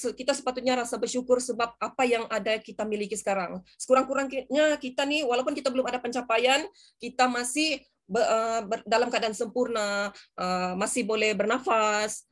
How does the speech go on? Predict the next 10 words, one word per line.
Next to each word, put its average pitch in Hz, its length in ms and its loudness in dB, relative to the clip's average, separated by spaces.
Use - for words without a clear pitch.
kan? 277 320 2
Masih 220 240 -2
boleh, 208 560 -2
boleh 214 240 0
ber-, 214 320 -2
ah, 208 160 2
apa 220 80 -4
ni, 285 320 -2
boleh 220 240 2
pergi, 214 640 0